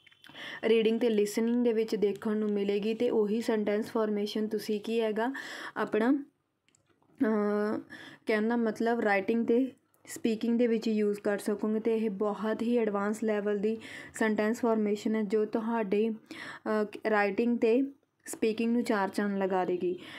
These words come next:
ਤੇ ਜੇਕਰ ਤੁਹਾਨੂੰ ਮੇਰੀ ਇਹ ਆਇਲਸ ਨਾਲ ਰਿਲੇਟਿਡ ਸੀਰੀਜ਼ ਵਧੀਆ ਲੱਗੀ ਜਾਂ ਫਿਰ ਮੇਰਾ ਕੋਈ ਉਂਝ, ਅਹ, ਵੋਕੈਬਲਰੀ ਵਾਲੇ ਕੰਟੈਂਟ ਤੁਹਾਨੂੰ ਵਧੀਆ ਲੱਗੇ, ਪਲੀਜ਼, ਪਲੀਜ਼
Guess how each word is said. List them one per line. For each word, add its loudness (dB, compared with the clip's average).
ਤੇ 4
ਜੇਕਰ 2
ਤੁਹਾਨੂੰ 2
ਮੇਰੀ 2
ਇਹ 2
ਆਇਲਸ 0
ਨਾਲ 0
ਰਿਲੇਟਿਡ 0
ਸੀਰੀਜ਼ 0
ਵਧੀਆ 0
ਲੱਗੀ 0
ਜਾਂ -2
ਫਿਰ 0
ਮੇਰਾ 0
ਕੋਈ 2
ਉਂਝ, 0
ਅਹ, 0
ਵੋਕੈਬਲਰੀ -2
ਵਾਲੇ 0
ਕੰਟੈਂਟ -2
ਤੁਹਾਨੂੰ -2
ਵਧੀਆ 0
ਲੱਗੇ, 0
ਪਲੀਜ਼, -4
ਪਲੀਜ਼ -4